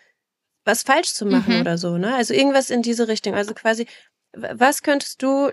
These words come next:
Speaker 1: tun, um ihm diese Angst zu
Speaker 2: Mhm.
Speaker 1: nehmen? Weil, so wie ich das verstanden habe, möchtest du quasi ganz, jetzt in Anführungszeichen, normal,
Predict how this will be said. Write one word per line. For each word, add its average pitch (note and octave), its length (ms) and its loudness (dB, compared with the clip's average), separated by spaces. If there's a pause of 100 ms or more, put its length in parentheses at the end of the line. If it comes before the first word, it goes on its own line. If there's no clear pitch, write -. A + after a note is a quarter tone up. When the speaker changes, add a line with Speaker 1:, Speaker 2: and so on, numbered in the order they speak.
(100)
Speaker 1:
tun, A#3+ 520 0
um A#3 320 2
ihm A#3 520 0
diese G#3+ 240 0
Angst G3+ 280 0
zu C4+ 60 4
Speaker 2:
Mhm. G3+ 80 4
Speaker 1:
nehmen? F3+ 220 2
Weil, F3 240 -2 (280)
so G#3 180 -2
wie A#3 60 2
ich A#3 100 0
das A3 160 0
verstanden G#3+ 460 0
habe, A#3+ 180 0
möchtest G#3 400 -4
du G3 160 2 (260)
quasi G3+ 260 2
ganz, G#3+ 480 0 (380)
jetzt F3+ 220 -4
in F#3+ 160 -10
Anführungszeichen, G3 840 -2 (340)
normal, G#3 800 2